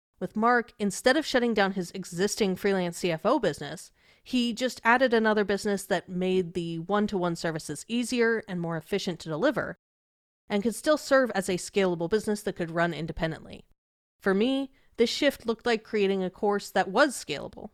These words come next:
not rocket finance. And it, like Mark's bookkeeping businesses, serves a few purposes. It allows me to work with more people at a time because it's, it is scalable, but it also creates more educated clients,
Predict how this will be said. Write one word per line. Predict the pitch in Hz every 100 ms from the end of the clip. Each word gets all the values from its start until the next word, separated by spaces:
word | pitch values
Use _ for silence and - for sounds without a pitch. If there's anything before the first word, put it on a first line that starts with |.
| _
not | 226 208
rocket | 214 208 165
finance. | 156 147 - 208 - _ _ _ _ _
And | 233 226 214 -
it, | 269 -
like | 214 196 -
Mark's | 190 190 - -
bookkeeping | - 349 269 208 165
businesses, | 165 160 165 185 202 - _ _ _
serves | - 240 220 220 -
a |
few | 196 180 165
purposes. | - 349 220 - - - _ _ _ _ _ -
It | 226
allows | 214 214 262 294
me | 269
to | 240
work | 196 190
with | 170
more | 180 196 233
people | 269 254 254
at | 320
a |
time | 311 190 160 180
because | 214 202
it's, | 196 - -
it | 196
is | 220 208
scalable, | - 190 156 156 151 240 _ _ _ _ _ -
but | 254
it | 269 -
also | 262 - 359
creates | - 285 202 196 - -
more | 202 190 196 214 190
educated | 175 185 175 165
clients, | - 220 175 - - -